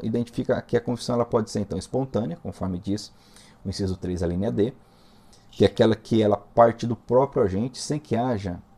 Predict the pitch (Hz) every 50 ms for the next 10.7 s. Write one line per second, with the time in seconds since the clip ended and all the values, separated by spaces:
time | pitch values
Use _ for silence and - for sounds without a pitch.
0 | _ - 101 98 95 92 95 98 98 - 113 104 101 98 - - - 107 104 110
1 | 120 123 120 - 95 92 90 - - 117 104 - 101 95 - - 113 113 - 95
2 | 95 104 104 98 95 92 90 - - 104 104 - - - 87 87 90 95 123 143
3 | - - - _ _ _ _ _ - 98 87 85 92 90 95 98 - - - _
4 | - - 90 85 87 - - 92 87 85 - 98 92 - 95 - 113 123 120 107
5 | 85 98 127 - _ _ - - - _ - - - - - - _ - 160 165
6 | 160 160 160 - - - 139 143 147 170 175 165 165 160 156 - 160 147 156 156
7 | 156 147 151 160 165 175 175 - - 139 143 143 120 92 - - - - _ _
8 | - - - - 107 - - - 123 117 107 - 120 110 - 135 135 135 131 135
9 | 131 - 120 104 95 - - - - _ _ _ _ - - 104 101 98 107 -
10 | - 160 143 117 113 127 160 175 151 110 98 90 92